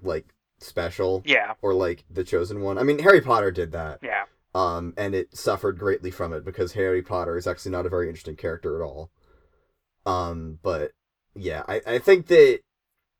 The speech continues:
Speaker 1: my, my amateur, uh, spin foil theory that I'm gonna put out here is that a lot of the bad young adult fiction was kinda marked by a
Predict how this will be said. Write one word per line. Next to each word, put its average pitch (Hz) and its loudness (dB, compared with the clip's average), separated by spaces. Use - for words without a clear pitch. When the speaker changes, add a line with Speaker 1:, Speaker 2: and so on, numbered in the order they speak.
Speaker 1:
my, 127 2
my 143 2
amateur, 151 8
uh, 90 0
spin 139 2
foil 110 4
theory 113 4
that 101 0
I'm 98 -4
gonna 95 -2
put - -2
out 95 0
here 95 0
is 92 -2
that 92 0
a 110 2
lot 117 4
of 113 2
the 110 -2
bad 98 0
young 101 -4
adult 92 -4
fiction 98 -6
was 92 -10
kinda 98 -4
marked 92 -6
by 90 -2
a 87 0